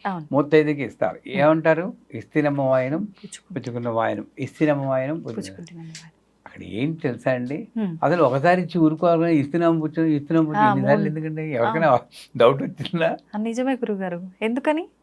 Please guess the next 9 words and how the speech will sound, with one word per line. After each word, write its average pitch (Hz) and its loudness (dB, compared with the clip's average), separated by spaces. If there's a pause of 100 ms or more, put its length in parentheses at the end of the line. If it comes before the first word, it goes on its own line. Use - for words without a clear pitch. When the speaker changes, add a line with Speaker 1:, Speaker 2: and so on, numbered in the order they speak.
(500)
Speaker 2:
ఎందుకంటే 180 4
అది 156 8
ఇచ్చేది 175 2
యాక్చువల్‌గా 185 2 (280)
Speaker 1:
ఆ. 160 -8 (1160)
Speaker 2:
ఆ 120 10
సువాసినికి 190 4
ఇవ్వట్లేదు 185 2
మీరు, 110 -2